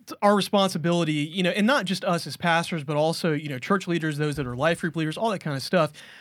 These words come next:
But I wanna talk about, you know, you guys in particular. So whenever I get the opportunity to preach, I'll have someone ask me, they'll say, "Are you nervous?" And I say, "Yeah, but not for the reason that you think. I'm not nervous to get up in front of people.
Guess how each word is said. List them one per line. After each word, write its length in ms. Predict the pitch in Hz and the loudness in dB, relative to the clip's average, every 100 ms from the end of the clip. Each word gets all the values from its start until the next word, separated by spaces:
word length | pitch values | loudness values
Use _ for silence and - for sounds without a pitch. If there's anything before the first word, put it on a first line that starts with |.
| - - | -20 2
But 120 | 202 | 4
I 40 | 269 | 4
wanna 120 | 359 | 2
talk 200 | - 208 | 0 2
about, 180 | 175 180 | 2 2
you 60 | |
know, 40 | 170 | 2
you 200 | 160 285 | 2 4
guys 280 | 226 156 147 | 4 2 -2
in 80 | |
particular. 600 | 143 135 233 247 156 143 | -8 -2 -2 0 -2 -4
So 160 | 160 214 196 | 0 0 2
whenever 400 | 196 247 277 180 | 4 4 6 4
I 100 | 165 | 4
get 160 | 160 | 0
the 80 | 147 | 0
opportunity 400 | 143 135 - 143 | -2 -2 -6 -6
to 80 | 123 | -6
preach, 380 | - 127 80 - - _ _ _ | -12 -16 -14 -16 -18 _ _ _
I'll 180 | 180 180 | 4 6
have 140 | 196 | 6
someone 280 | 185 190 156 | 4 2 2
ask 240 | 139 139 156 | 2 0 -2
me, 80 | |
they'll 80 | 139 | -6
say, 140 | 127 143 | -4 -6
"Are 40 | |
you 140 | 131 127 | -6 -8
nervous?" 460 | 131 131 117 120 | -6 -6 -8 -8
And 80 | 170 | -6
I 40 | 147 | -4
say, 120 | 165 | -2
"Yeah, 440 | 156 185 220 143 147 | -2 2 2 2 -2
but 120 | 160 214 | 0 4
not 280 | 233 262 196 | 4 4 0
for 140 | 233 | 0
the 140 | 190 | 0
reason 400 | 156 170 151 151 | 2 2 0 -2
that 200 | 135 127 | -2 -4
you 60 | 139 | -8
think. 260 | - 208 160 | 0 0 4
I'm 140 | 214 | 4
not 160 | 214 165 | 4 4
nervous 340 | 170 156 147 | 0 0 -4
to 60 | 160 | -4
get 140 | 143 | -2
up 120 | 139 139 | -4 -4
in 40 | |
front 140 | 147 127 | -6 -6
of 60 | |
people. 480 | - 254 180 147 143 | -2 -2 0 -2 -4